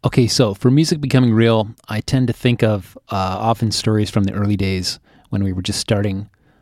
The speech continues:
um, and things that, you know, defined, uh, something that made me think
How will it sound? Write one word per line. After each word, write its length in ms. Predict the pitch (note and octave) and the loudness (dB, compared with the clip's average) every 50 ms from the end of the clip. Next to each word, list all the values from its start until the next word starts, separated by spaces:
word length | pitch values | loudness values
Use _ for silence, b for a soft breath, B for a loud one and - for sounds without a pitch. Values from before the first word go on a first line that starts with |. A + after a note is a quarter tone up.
| _ _ - | _ _ -10
um, 520 | - G2+ G2 G2 G2 G2 G#2 G#2+ A2 B2 - - | -6 -4 -4 -4 -4 -4 -6 -8 -8 -10 -6 -2
and 140 | B2+ A#2+ - | -2 0 2
things 240 | - C3 C3 A#2 | 2 2 4 4
that, 180 | - A2+ A2+ - | 2 0 0 0
you 80 | C3 A#2 | 0 0
know, 140 | G#2+ A2 | 0 0
defined, 720 | G#2+ G#2+ G#2 - A#2 - - A#2+ A2+ A2+ A2+ A2 A2 G2+ G#2+ | -2 -4 -4 -4 -4 -2 0 0 0 2 0 0 0 -2 -2
uh, 260 | G2+ G#2 F#2+ F#2 F#2 A2+ - _ b b b b | -4 -4 -6 -6 -8 -10 -14 _ b b b b
something 320 | b - B2 G#2+ - A2 G#2 | b -4 -2 0 0 0 -2
that 120 | G2 - _ _ _ _ - E4+ F4+ - _ _ _ _ _ _ _ - | -2 -6 _ _ _ _ -20 -20 -20 -20 _ _ _ _ _ _ _ -2
made 220 | B2+ A#2 A2+ G2+ | 0 0 0 0
me 100 | G#2 G#2 | -2 -2
think 380 | - - B2 A#2 G#2+ - - | 0 0 0 0 0 -2 -8